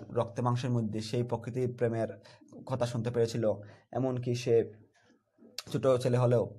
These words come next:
তার মনের মধ্যে ভীষণ প্রকৃতির একটি স্নেহ ভালোবাসা স্পন্দিত হয়েছিল। তো এই ছিল এই বলাই পাঠটির মূল সারমর্ম। আর তোমরা এটা যদি দুই তিনবার শুনে নাও, আশা করি এই বলাই পাঠটিকে যে কোনো প্রশ্ন আসুক না কেন,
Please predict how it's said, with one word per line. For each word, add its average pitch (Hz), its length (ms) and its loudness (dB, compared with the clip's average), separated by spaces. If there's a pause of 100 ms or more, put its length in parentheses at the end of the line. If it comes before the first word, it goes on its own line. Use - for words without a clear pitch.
(120)
তার 117 140 2
মনের 117 180 0
মধ্যে 117 320 0
ভীষণ 117 400 -2
প্রকৃতির 120 500 -6
একটি 110 260 -6
স্নেহ 123 240 -2
ভালোবাসা 113 420 2 (460)
স্পন্দিত 123 400 -2
হয়েছিল। 120 460 2 (260)
তো 120 100 2
এই 139 260 4
ছিল 117 280 2 (280)
এই 117 160 4
বলাই 110 340 6
পাঠটির 113 440 0
মূল 113 260 0
সারমর্ম। 113 560 0 (300)
আর 104 120 0
তোমরা 123 280 4
এটা 123 200 4
যদি 117 180 0
দুই 117 180 2
তিনবার 120 280 2
শুনে 117 280 0
নাও, 117 260 2
আশা 120 200 -2
করি 110 320 -4
এই 107 100 -2
বলাই 107 300 2
পাঠটিকে 113 420 -2
যে 110 120 -2
কোনো 131 200 -2
প্রশ্ন 123 280 -4
আসুক 120 260 -2
না 120 100 0
কেন, 113 140 -2